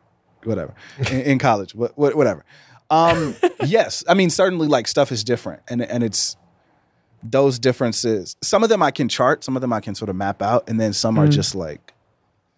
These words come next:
Speaker 1: the nature of time and space, and those, eh, eh, yeah, I mean, it's, it's,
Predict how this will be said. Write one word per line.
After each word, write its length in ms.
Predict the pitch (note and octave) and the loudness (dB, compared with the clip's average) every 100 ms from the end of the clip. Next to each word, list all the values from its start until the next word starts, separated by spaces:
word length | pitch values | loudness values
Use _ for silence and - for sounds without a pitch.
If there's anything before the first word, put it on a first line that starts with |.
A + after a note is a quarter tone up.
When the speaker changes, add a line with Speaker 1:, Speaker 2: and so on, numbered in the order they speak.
| _ _ _ _ _ | _ _ _ _ _
Speaker 1:
the 140 | A2+ A2 | 0 2
nature 360 | A2 A#2 A#2 | 4 2 4
of 120 | G2+ | 2
time 260 | - A2 G2+ | 2 2 2
and 120 | F#2+ | -2
space, 480 | - G2+ A#2+ - - _ _ - | -4 -4 -4 -6 -12 _ _ -8
and 140 | G#2+ | -4
those, 340 | G#2 G#2+ G2+ G#2 - | -4 -4 -6 -8 -6
eh, 100 | - | -6
eh, 120 | - G#3+ | -4 2
yeah, 300 | D4 A#2 A#2+ | 4 6 6
I 20 | |
mean, 160 | D#3 D3+ | 4 2
it's, 140 | D3 | 0
it's, 240 | E3 D#3+ | -2 0